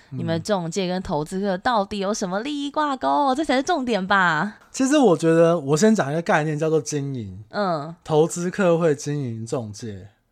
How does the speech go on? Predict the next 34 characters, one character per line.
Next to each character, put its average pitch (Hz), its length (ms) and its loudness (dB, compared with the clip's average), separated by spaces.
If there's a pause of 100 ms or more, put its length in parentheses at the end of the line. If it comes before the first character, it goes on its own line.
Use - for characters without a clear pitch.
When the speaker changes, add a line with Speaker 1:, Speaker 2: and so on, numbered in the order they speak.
(540)
Speaker 1:
仲 160 300 0
介 147 240 0
也 113 160 -8
会 123 280 -6
经 127 340 -8
营 104 240 -8
投 104 220 -14
资 110 260 -18
客。 110 360 -16
Speaker 2:
哦， 214 260 -10
是 - 300 -16
哦。 123 360 -12 (180)
Speaker 1:
对， 110 340 -8 (100)
比 123 100 -10
如 135 160 -4
说， 180 320 -2 (400)
呃， 127 240 -8
在 170 220 0
我 123 120 0
服 139 240 -6
务 165 100 0
的 147 120 -2
区 - 240 -6
域 147 260 -2
有 113 160 -4
一 117 140 -6
个 131 160 -6
很 135 320 -8
有 156 220 -2
名 107 320 -8
的 113 140 -8
投 110 200 -12
资 123 240 -14
客， 110 320 -10